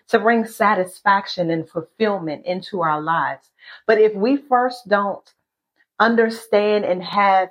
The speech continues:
a well-being, a state of well-being and contentment with just us,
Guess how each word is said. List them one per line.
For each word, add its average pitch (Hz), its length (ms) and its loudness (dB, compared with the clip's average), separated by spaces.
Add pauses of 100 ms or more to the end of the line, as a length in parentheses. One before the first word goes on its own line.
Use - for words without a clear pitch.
(120)
a 175 200 0
well-being, 190 880 0
a 156 100 -8
state 208 280 2
of 180 140 -2
well-being 185 640 -2
and 185 100 -18
contentment 208 760 -6
with 185 240 -2
just 208 360 -2
us, 220 420 -2